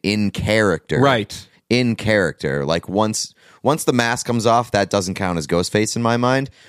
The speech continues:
Speaker 1: but we do see him use a gun in the trailer.
Speaker 2: The convenience store?
Speaker 1: Convenience store,
Speaker 2: Yeah.
Speaker 1: yeah. The, uh, the, the convenience store owner tries to shoot him with a shotgun. He, uh, de-arms him and then uses it on him.
Speaker 2: Yeah, and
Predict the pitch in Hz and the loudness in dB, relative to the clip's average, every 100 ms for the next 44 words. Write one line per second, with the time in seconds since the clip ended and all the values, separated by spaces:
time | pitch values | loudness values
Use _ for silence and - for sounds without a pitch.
0 | _ 107 110 98 139 151 139 123 117 113 | _ 0 0 2 2 2 0 0 2 0
1 | 104 98 73 110 113 98 95 - _ _ | 0 -2 0 0 0 0 -4 -8 _ _
2 | _ 110 104 98 - 113 127 117 85 80 | _ -4 -2 -4 0 2 2 2 0 0
3 | 131 139 170 - 214 240 277 _ _ - | 0 -2 -2 -2 -2 -2 -6 _ _ -8
4 | 98 107 120 98 123 143 143 101 101 85 | -2 0 0 2 2 2 2 0 0 0
5 | 92 87 87 78 92 87 87 82 - 85 | 0 0 0 0 0 2 0 -2 -2 0
6 | 82 80 - 92 104 127 120 - 104 92 | 0 -2 -6 -4 -2 -2 -2 0 2 2
7 | 101 98 98 95 87 - 98 92 - - | 0 0 0 -2 -2 -2 0 -2 0 2
8 | 104 - 85 82 - - _ - 92 85 | 2 0 -2 -4 -8 -20 _ -6 -2 -2
9 | 82 - _ 78 76 71 62 - 82 - | -2 -6 _ -4 -2 -2 -6 -10 -18 -20
10 | - 135 143 113 117 135 113 - 80 76 | -2 2 2 2 2 2 -2 0 0 0
11 | 76 - 85 80 87 104 80 69 67 50 | -2 -2 0 0 2 2 0 -4 -6 -6
12 | 50 50 - _ _ 139 185 185 110 - | -10 -12 -14 _ _ 0 2 2 0 -2
13 | 156 170 165 160 | -2 0 -2 -6